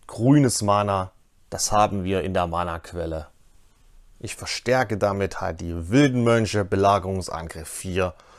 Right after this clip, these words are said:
um diese Orks auszuschalten. Wunderbar. Und das bringt mir auch nochmal zwei Ruhm. Und somit gehen wir auf dreißig. Und da es ja umherziehende Orks waren, steigt unser Ansehen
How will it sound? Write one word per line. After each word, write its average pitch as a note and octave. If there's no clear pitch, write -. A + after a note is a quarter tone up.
um G#3
diese A#2
Orks F2+
auszuschalten. -
Wunderbar. G#2+
Und -
das -
bringt -
mir C#3
auch -
nochmal B2+
zwei -
Ruhm. D3+
Und G2
somit E2+
gehen E2+
wir -
auf -
dreißig. C3
Und G#2
da E2+
es -
ja F2+
umherziehende F#2
Orks G2+
waren, C#3
steigt -
unser B2+
Ansehen G2